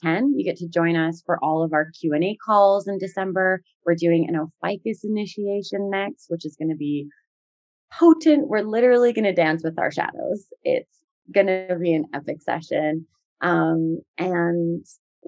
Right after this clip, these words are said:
I'm also adding in a third Q and A session for January, which I will be co-leading, um, just to give everyone that live support, that live hot seat coaching moment to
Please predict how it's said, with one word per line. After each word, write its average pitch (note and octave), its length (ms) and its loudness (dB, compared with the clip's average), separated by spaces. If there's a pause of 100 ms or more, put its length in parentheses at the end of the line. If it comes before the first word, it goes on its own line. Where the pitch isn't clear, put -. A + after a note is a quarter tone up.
I'm F#3+ 160 2
also F3+ 300 -2
adding E3 360 0
in D#3 400 -2 (100)
a D#3+ 120 -4 (240)
third E3 420 2 (120)
Q E3 200 -2
and D3 100 -2
A C#3+ 100 -4
session D#3 480 -10
for C#3 260 -2
January, D#3 600 -2
which E3+ 260 0
I D#3 120 -6
will C#3+ 120 -4
be D3 240 -4
co-leading, E3+ 480 -2 (420)
um, C#3 580 -4 (200)
just F#3 200 -4
to G3+ 80 -4
give F#3 180 2
everyone E3 640 0
that C#3+ 180 -2 (120)
live D3 460 -4 (140)
support, F#3+ 640 -2
that D3+ 220 -4
live D3+ 400 0 (120)
hot D#3 220 -8
seat E3 200 -10 (100)
coaching F3+ 360 -6
moment E3+ 380 -2
to E3 80 -12